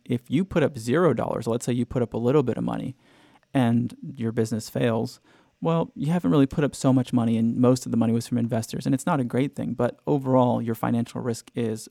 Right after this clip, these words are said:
quite minimal. It's literally zero if you put up none of your own money,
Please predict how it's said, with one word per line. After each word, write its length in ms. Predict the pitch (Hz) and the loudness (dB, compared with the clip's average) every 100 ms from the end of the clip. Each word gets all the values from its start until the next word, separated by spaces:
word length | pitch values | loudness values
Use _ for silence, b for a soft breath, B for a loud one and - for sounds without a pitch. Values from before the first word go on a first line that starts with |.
| _ | _
quite 340 | - - 151 - | -12 -4 -4 0
minimal. 460 | 127 120 113 113 | 2 2 0 -6
It's 240 | - 127 - | -8 -10 -4
literally 340 | 131 135 120 | 0 0 0
zero 640 | 113 110 135 131 117 143 - | -2 -2 0 2 2 2 0
if 140 | 135 | -6
you 60 | 120 | -4
put 160 | 123 | -2
up 100 | 117 | -2
none 220 | 120 117 | 0 0
of 80 | 113 | -2
your 100 | 120 | -2
own 140 | 113 113 | -2 -2
money, 280 | 110 135 | -2 -2